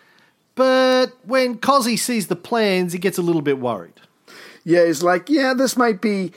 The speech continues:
Speaker 2: this might be too sumptuous. This might be too ambitious. It certainly doesn't align with what the people have come to expect from the Medicis." And, um, so he hesitates. He's got the plans. He's got the cash. He can hire workers.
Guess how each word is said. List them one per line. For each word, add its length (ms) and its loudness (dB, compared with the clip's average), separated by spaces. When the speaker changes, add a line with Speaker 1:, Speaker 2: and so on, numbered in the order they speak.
Speaker 2:
this 140 -2
might 200 2
be 180 -2
too 320 0
sumptuous. 760 0
This 180 -4
might 180 0
be 100 0
too 300 -4
ambitious. 500 0
It 140 -4
certainly 320 -2
doesn't 340 0
align 460 0
with 240 0
what 160 2
the 80 0
people 340 0
have 120 -2
come 340 -2
to 140 -2
expect 460 -2
from 140 0
the 60 2
Medicis." 680 -2
And, 460 0
um, 500 2
so 200 0
he 180 2
hesitates. 640 0
He's 120 -4
got 200 0
the 80 0
plans. 380 0
He's 120 -2
got 220 0
the 80 -2
cash. 360 -2
He 80 -4
can 140 -2
hire 280 2
workers. 480 0